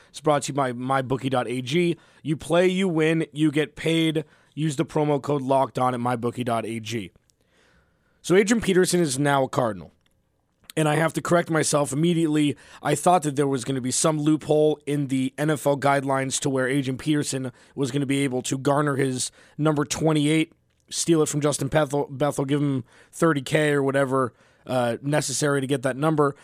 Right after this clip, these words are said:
He will now be wearing the newly released Chris Johnson's number twenty-three. So, just a little news and note from a couple days ago. So, Adrian Peterson's in the desert.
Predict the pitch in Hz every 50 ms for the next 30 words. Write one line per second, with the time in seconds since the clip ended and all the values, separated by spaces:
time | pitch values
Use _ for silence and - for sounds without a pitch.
0 | _ _ - 185 196 190 185 175 165 160 160 151 156 143 131 139 139 139 139 139
1 | 135 139 139 131 127 - _ _ _ _ 120 117 131 135 135 143 156 170 170 156
2 | 156 156 143 135 143 135 135 135 127 - - - - - 147 139 - - - 160
3 | 156 160 156 - - 143 139 139 139 120 127 135 127 120 123 - - - 143 135
4 | 127 120 - - - 156 156 170 170 139 110 95 - _ _ _ _ _ _ _
5 | _ _ _ _ _ _ _ _ - - - 123 104 95 - _ _ _ _ _
6 | - 165 156 - 151 160 151 139 139 139 143 147 147 123 123 131 131 127 127 120
7 | - - - - 131 117 120 113 - - 123 120 117 120 123 127 117 110 110 120
8 | 117 113 - - _ _ _ _ _ _ _ _ _ _ _ _ _ - - 180
9 | 180 185 226 196 208 240 185 170 190 180 185 165 165 165 139 160 147 147 131 123
10 | 123 110 101 - 92 -